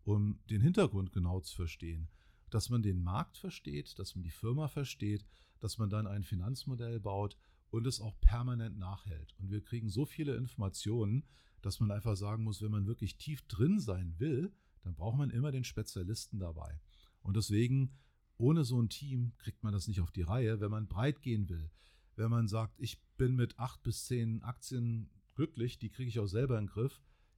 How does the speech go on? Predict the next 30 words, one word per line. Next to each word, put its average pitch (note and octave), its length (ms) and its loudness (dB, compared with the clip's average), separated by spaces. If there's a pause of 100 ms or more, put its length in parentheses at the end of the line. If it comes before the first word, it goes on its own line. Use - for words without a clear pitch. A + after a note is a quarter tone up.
Ja, F#2 460 -4
das G2+ 200 -4
geht. D3+ 320 -4
Es - 160 -10
gibt - 200 -8
auch G#2+ 220 -8
einige, C#3+ 560 -2 (380)
ähm, A2+ 420 2
in A2+ 160 0
unserem A2 560 2 (420)
ganzen G2+ 500 -2
Value-Umfeld, A#2+ 920 -2
die A2 100 -4
genau A2 420 0
so B2 240 0
leben A2+ 360 0
und A#2+ 80 0
sagen, G#2+ 360 0 (560)
ich - 180 2
schaff - 220 -4
das, A#2+ 240 -2
mit A2+ 120 -2
acht - 200 -6
bis - 220 -6
zehn C3 200 -4
kriege B2 120 -2
ich - 140 -4
auch - 180 -2
tolle A#2 280 -2
Renditen. G#2 580 -2